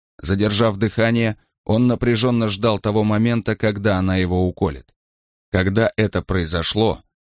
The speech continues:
реагируя на боль, он закатил глаза.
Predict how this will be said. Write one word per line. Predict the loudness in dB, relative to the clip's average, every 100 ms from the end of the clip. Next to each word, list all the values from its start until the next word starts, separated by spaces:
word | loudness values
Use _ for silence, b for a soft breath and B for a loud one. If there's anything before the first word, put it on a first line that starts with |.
| _
реагируя | 0 2 2 2 2 2
на | 0 -2
боль, | 0 0 0 0
он | 0 0
закатил | -2 -2 -2 0 -2
глаза. | 0 0 0 -4 -8